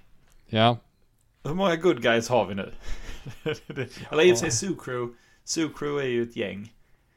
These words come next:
Speaker 1: Mm. Ja, eh, Duo Damsel är väl, eh, vi
Speaker 2: Mm.
Speaker 1: har ju hela, alla de här soldaterna är ju ganska
Speaker 2: Ja, just det, just det. Men, ja, det stämmer. Ja, ja,
Speaker 1: Ja,
Speaker 2: men det kan
Speaker 1: ja.
Speaker 2: bli,
Speaker 1: Greyman,
Speaker 2: det ska bli kul att
Speaker 1: han
Speaker 2: se
Speaker 1: är
Speaker 2: vad de
Speaker 1: kanske lite mittemellan.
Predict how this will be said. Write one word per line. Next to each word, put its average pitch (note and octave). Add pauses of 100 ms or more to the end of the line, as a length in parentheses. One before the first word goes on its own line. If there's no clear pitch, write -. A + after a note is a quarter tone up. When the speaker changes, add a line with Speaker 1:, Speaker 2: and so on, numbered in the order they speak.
(120)
Speaker 1:
Mm. C3 (1800)
Ja, A#2+
eh, B2
Duo C3+
Damsel C3+ (480)
är C#3+
väl, C3+
eh, C3+
vi C3+
Speaker 2:
Mm. C3+
Speaker 1:
har C#3
ju C3
hela, B2
alla C3
de B2+
här B2+
soldaterna B2
är G#2+
ju A2+
ganska A#2 (1300)
Speaker 2:
Ja, A#2+
just C#3
det, A2+
just A2+
det. -
Men, A2+
ja, B2 (100)
det B2+
stämmer. G2+ (100)
Ja, -
ja, D#3 (100)
Speaker 1:
Ja, -
Speaker 2:
men E3+
det F3+
kan F#3
Speaker 1:
ja. F#3+
Speaker 2:
bli, F3+ (720)
Speaker 1:
Greyman, A#2+
Speaker 2:
det A#2+
ska -
bli -
kul -
att -
Speaker 1:
han C3
Speaker 2:
se C3
Speaker 1:
är C3+
Speaker 2:
vad B2+
de -
Speaker 1:
kanske B2
lite B2
mittemellan. A#2+